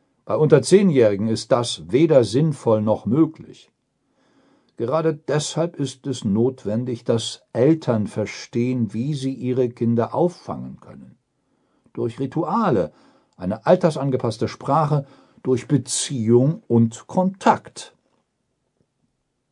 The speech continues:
Unbehagen und Unsicherheit bleiben. Könnte diese Naturkatastrophe, die in Zeitlupe abläuft,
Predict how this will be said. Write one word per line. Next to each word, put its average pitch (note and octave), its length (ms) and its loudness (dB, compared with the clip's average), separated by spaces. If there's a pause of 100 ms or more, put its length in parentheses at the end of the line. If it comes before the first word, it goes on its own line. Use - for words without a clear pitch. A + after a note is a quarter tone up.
(600)
Unbehagen D#3 720 0 (560)
und F#2+ 320 -6 (120)
Unsicherheit B2 920 4
bleiben. B2+ 540 -2 (1400)
Könnte F#3+ 440 4
diese C#3+ 600 2 (540)
Naturkatastrophe, A#2+ 1900 0
die A#2 220 -4
in G#2+ 160 -2
Zeitlupe C#3+ 960 -4
abläuft, D#3 640 -8